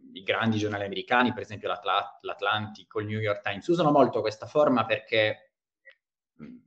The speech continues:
insomma, ha, ha, ha un che di,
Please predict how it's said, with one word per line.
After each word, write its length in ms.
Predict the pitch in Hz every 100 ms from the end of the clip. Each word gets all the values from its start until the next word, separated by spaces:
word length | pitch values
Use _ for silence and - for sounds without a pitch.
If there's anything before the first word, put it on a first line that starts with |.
| _
insomma, 560 | 110 127 113 110 - -
ha, 220 | 123 127
ha, 160 | 135 -
ha 180 | 143
un 180 | 147 139
che 360 | 135 139 131 113
di, 460 | 113 117 117 113